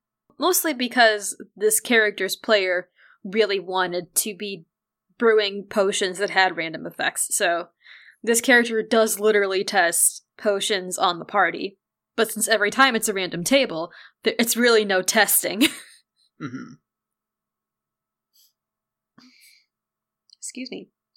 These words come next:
Speaker 2: Oh, also, uh, Jess
Speaker 1: Mm-hmm.
Speaker 2: is trans now.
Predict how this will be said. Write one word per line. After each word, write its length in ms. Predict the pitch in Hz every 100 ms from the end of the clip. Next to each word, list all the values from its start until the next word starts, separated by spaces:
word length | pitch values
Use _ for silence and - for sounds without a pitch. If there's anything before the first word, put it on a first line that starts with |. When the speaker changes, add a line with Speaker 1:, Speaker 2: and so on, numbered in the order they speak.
| - - - - -
Speaker 2:
Oh, 180 | 160 127
also, 560 | 151 - 135 127 117
uh, 340 | 120 117 113 -
Jess 240 | 143 302
Speaker 1:
Mm-hmm. 80 | 330
Speaker 2:
is 100 | -
trans 400 | - 120 - -
now. 300 | - -